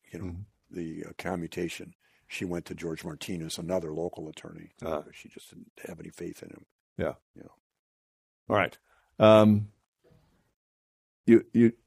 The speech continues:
Speaker 2: you knew all these characters as a reporter, and you turned it into a novel, and you, you did it fifty years later. So you, you must have lived with this cast of characters in your head for a long time, in a way. Did you find it comfortable, or?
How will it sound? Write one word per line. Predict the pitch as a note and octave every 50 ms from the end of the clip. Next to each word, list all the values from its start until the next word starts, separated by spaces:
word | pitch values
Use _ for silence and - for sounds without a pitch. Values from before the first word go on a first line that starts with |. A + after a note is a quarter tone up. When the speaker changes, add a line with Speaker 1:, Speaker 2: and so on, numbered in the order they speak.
| _ _
Speaker 2:
you | - B2 C#3
knew | D3+ D#3+ E3+ E3+
all | D#3+ D#3 D3+
these | C#3+ C3+ -
characters | - - C#3 B2+ A#2+ - A#2+ G#2+ G2
as | G#2+ G2+ F#2+
a | G2+
reporter, | G2+ G#2 G#2 - - D#3+ D#3 D#3 D#3 D#3 D#3 D#3+ F3 F3+ -
and | - G#2+ G#2+ G#2+ G#2
you | G#2+ G#2+ G#2+ G#2 G#2 - - - -
turned | - - C3 C#3 C3+ B2
it | B2 A#2+ A2+
into | A#2 A2+ A2+ - A2+ A2
a | G#2
novel, | G#2 G2 F2+ D#2+ C2+ C2+ C2+ - _ -
and | F2 F#2 F#2
you, | F2+ G2 G2 - -
you | - G#2+
did | G2 A2+ B2+ A#2+
it | B2 F#2 - - _ _ _ _ _ - D3
fifty | - - F3 E3+ - - D3+
years | C#3 C3 B2+ B2 -
later. | A#2+ G#2+ G2+ G2 E2+
So | - -
you, | A2 A#2 B2 B2 - -
you | A#2 A#2+
must | B2+ C3+ C3 -
have | C3+ A2 A2
lived | A#2 C3 D#3 F3+ D#3+ B2+ A2+
with | G#2 -
this | - G2 -
cast | - - A2+ G#2+ G2+ -
of | A2 -
characters | - A2+ G#2+ G#2 - A2 G2+ F#2+ -
in | G2 G2
your | F#2+ F#2+
head | F#2 A2 B2+ B2 G2 G#2 A2+ - _ _ _ _ _ _ _ _ _ _ _ _ _
for | - - G#2+
a | G2+ G2+
long | A2 A2 A2 G#2+
time, | G#2 - A#2+ A#2+ A2+ G2+ G2
in | F#2
a | F2+ E2+
way. | E2 D#2 D2+ F2+ F#2+ - _ _ _ _ _ _ _ _ _ _ _ _ _ _ - - _ _
Did | - G#2
you | G#2
find | G2 B2+ B2 A2+
it | G2+
comfortable, | - A#2 B2 - - - D#3 E3 F3 - -
or? | - - - F#2+ G#2